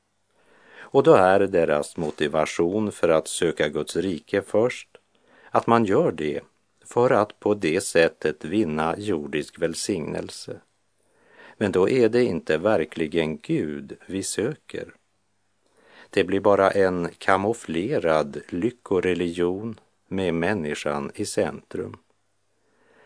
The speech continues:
Det är att i Guds namn dansa runt guldkalven.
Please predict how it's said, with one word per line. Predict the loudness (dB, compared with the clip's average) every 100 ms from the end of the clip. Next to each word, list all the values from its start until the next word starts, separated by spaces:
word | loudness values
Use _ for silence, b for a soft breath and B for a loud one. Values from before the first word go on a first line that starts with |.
| b b
Det | 2 4
är | 6 6 6 4 -2
att | 0 0 0
i | -2
Guds | 0 0 0 -2 -8
namn | -2 0 0 -2 -8 -14 _ _ _ _
dansa | 0 0 0 -4 -4 -2 -2 -2
runt | -2 -2 -2
guldkalven. | -2 -2 -2 -6 -6 -6 -8 -10 -10